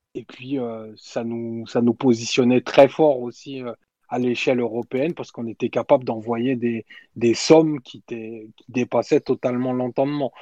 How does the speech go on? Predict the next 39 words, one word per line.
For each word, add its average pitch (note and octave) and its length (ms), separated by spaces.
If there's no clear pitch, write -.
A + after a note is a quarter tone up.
Donc, B2+ 120
c'est C#3+ 160
la C3 100
combinaison D3 600
de C#3+ 60
tout C#3 160
ça E3 200
qui C3 200
faisait C3 280
que A#2+ 240
c'était - 260
un A#2+ 100
transfert, C3+ 600
euh, A#2 240
retentissant C#3 1000
pour B2 180
la B2+ 120
fierté D3 500
déjà B2 300
que - 80
ça A#2+ 100
nous A2+ 160
donnait, A#2+ 380
euh, A2+ 100
en A2 200
tant A2+ 180
que - 100
Parisiens. A2+ 540
Après, C3 400
bien B2 220
sûr, B2 260
moi, B2 180
le, A2+ 220
le A2 160
projet A#2+ 440
P A#2+ 280
S A#2 60
G A#2+ 140
banlieue, B2 500